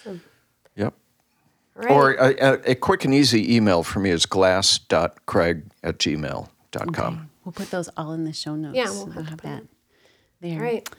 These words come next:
Speaker 1: How do we wrap things up here, Summer?
Speaker 3: Well, so what is some best or worst parenting advice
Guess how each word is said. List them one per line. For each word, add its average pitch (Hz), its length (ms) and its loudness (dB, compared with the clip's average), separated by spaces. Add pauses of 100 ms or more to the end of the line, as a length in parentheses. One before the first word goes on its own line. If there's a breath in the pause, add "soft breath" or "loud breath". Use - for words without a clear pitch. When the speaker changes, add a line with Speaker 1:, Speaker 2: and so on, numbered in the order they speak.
Speaker 1:
How 190 100 -10
do 202 60 -8
we 202 120 -8
wrap 202 300 -6
things 220 300 0
up 247 220 -2
here, 175 220 -4
Summer? 185 200 -8
Speaker 3:
Well, 233 440 2 (160)
so 220 480 2
what 208 340 -2
is 294 140 2
some 208 280 0
best 240 480 -6
or 180 100 -6
worst 208 420 -8
parenting 190 480 -4
advice 135 680 -10